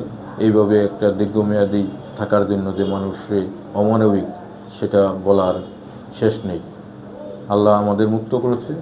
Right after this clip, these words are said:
আজ আমরা রাজনীতি করতে পারছি এবং সামাজিক বাসায় থাকতে পারছি এবং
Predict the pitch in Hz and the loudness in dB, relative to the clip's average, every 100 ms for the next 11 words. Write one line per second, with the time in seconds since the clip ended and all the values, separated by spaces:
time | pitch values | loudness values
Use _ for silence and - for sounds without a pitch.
0 | - - - 104 101 - 113 107 101 98 | -10 -16 -8 -4 -4 -4 -8 -6 0 2
1 | 98 101 98 98 101 101 - 98 101 98 | 4 4 2 -2 -2 -4 -6 -4 -4 -6
2 | - 113 - - - - 104 104 - 104 | -8 -10 -10 -14 -8 0 2 2 2 4
3 | 107 104 101 104 - - - - 104 110 | 4 4 2 -2 -10 -14 -14 0 2 4
4 | 110 117 - 120 117 117 135 135 - - | 4 4 4 2 2 0 -2 -6 -8 -16
5 | - - - 110 110 117 107 | -16 -16 -8 2 6 6 4